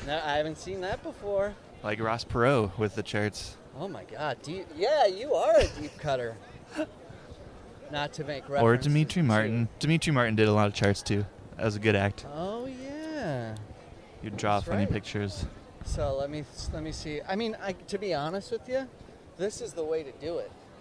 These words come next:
Speaker 1: We got a nice buffer around us.
Speaker 2: Mm.
Speaker 1: Not too crowded.
Speaker 2: Yeah, we're,
Speaker 1: Little elbow
Speaker 2: we're
Speaker 1: room, but we're
Speaker 2: clearing
Speaker 1: still
Speaker 2: out a
Speaker 1: in the thick
Speaker 2: little
Speaker 1: of it.
Speaker 2: space <laughs> around us for
Speaker 1: Yeah.
Speaker 2: some reason.
Speaker 1: I mean, we're,
Speaker 2: No.
Speaker 1: we're not in the forefront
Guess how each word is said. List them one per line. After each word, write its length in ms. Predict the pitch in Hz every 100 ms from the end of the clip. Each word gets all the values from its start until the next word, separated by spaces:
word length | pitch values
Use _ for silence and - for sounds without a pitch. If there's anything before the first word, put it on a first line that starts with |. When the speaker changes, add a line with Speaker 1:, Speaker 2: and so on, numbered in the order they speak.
| - -
Speaker 1:
We 80 | 151
got 160 | 160 151
a 40 |
nice 420 | 143 147 180 180 - -
buffer 360 | 135 170 - 208
around 460 | 202 208 214 214
us. 360 | 240 240 - - - -
Speaker 2:
Mm. 180 | 120 139
Speaker 1:
Not 240 | 151 180 -
too 160 | 220 -
crowded. 680 | - 160 185 214 254 285 294 -
Speaker 2:
Yeah, 140 | 135
we're, 180 | 117 107 104 -
Speaker 1:
Little 200 | 208 180
elbow 360 | 156 214 233 262
Speaker 2:
we're 140 | 254 262
Speaker 1:
room, 280 | 277 330
but 100 | 277
we're 40 | -
Speaker 2:
clearing 260 | 117 113
Speaker 1:
still 120 | 113 107
Speaker 2:
out 100 | 110
a 20 |
Speaker 1:
in 40 |
the 60 | 107
thick 80 | 107
Speaker 2:
little 220 | 104 107
Speaker 1:
of 60 | -
it. 120 | 339
Speaker 2:
space 460 | - - 113 127 -
<laughs> 0 |
around 380 | 123 147 139 143
us 120 | 151
for 120 | -
Speaker 1:
Yeah. 80 | 127
Speaker 2:
some 200 | 139 151
reason. 340 | 185 285 370 339 - - -
Speaker 1:
I 60 | -
mean, 180 | 185 185
we're, 160 | 180 185 - - - - -
Speaker 2:
No. 200 | - 101 95
Speaker 1:
we're 120 | 175
not 340 | 190 220 220 220
in 200 | 175 170
the 60 |
forefront 760 | 151 - 180 185 165 - 139 120